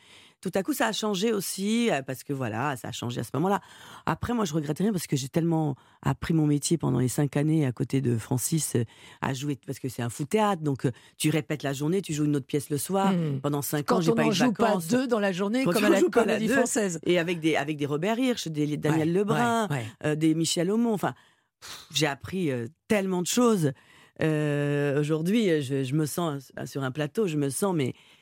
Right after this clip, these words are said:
Speaker 1: comme un, je sais pas, comme
Speaker 2: Chez
Speaker 1: un
Speaker 2: vous.
Speaker 1: Bah ouais,
Speaker 2: Voilà.
Speaker 1: j'ai, j'ai l'impression que rien peut m'arriver, quoi, en gros.
Speaker 2: <laughs> Et,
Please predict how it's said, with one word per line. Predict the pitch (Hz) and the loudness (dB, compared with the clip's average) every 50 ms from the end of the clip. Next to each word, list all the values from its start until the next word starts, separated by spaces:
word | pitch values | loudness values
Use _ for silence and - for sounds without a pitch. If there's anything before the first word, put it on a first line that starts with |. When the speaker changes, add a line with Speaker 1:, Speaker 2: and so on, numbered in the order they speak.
| _ _ | _ _
Speaker 1:
comme | - 170 151 | -4 -2 0
un, | 151 139 135 131 123 120 120 117 117 - _ _ _ _ _ _ | 0 0 -2 -2 -4 -4 -4 -6 -8 -12 _ _ _ _ _ _
je | - - | -20 -4
sais | |
pas, | _ 220 214 170 135 | _ 0 0 0 0
comme | - - | 0 0
Speaker 2:
Chez | - - 247 | 2 2 0
Speaker 1:
un | 208 | 0
Speaker 2:
vous. | - 123 147 147 131 - _ _ _ | -2 -4 -10 -12 -14 -16 _ _ _
Speaker 1:
Bah | - 156 156 156 151 151 175 | -2 0 0 0 0 0 0
ouais, | 240 302 277 214 180 | 0 0 2 2 4
Speaker 2:
Voilà. | 165 233 233 - 156 | 6 6 4 4 2
Speaker 1:
j'ai, | 156 | 0
j'ai | 143 156 | 0 0
l'impression | 156 170 175 180 214 226 | 0 0 2 4 4 2
que | 202 - | 4 4
rien | 202 - 226 240 240 254 | 4 4 4 4 4 4
peut | 233 | 4
m'arriver, | 226 214 214 220 262 233 285 269 233 - | 4 4 4 2 2 2 2 0 0 0
quoi, | - 180 170 | 0 0 0
en | 180 175 | 2 0
gros. | 180 185 190 190 175 180 - 196 190 180 - - - | 0 2 2 2 0 0 -4 -6 -8 -8 -8 -16 -18
Speaker 2:
<laughs> | - - - - - - - 202 - | -16 -14 -10 -8 -4 -2 -2 0 0
Et, | 233 196 196 | 0 0 0